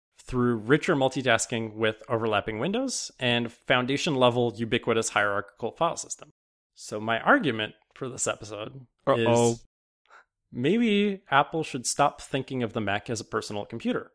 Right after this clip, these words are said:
Speaker 1: because increasingly that's the iPad's market. Maybe Apple should start thinking of the Mac as a workstation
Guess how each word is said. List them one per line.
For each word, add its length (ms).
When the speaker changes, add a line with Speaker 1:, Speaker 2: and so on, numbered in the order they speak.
Speaker 1:
because 380
increasingly 640
that's 340
the 160
iPad's 420
market. 280
Maybe 640
Apple 320
should 220
start 260
thinking 300
of 100
the 60
Mac 300
as 100
a 60
workstation 800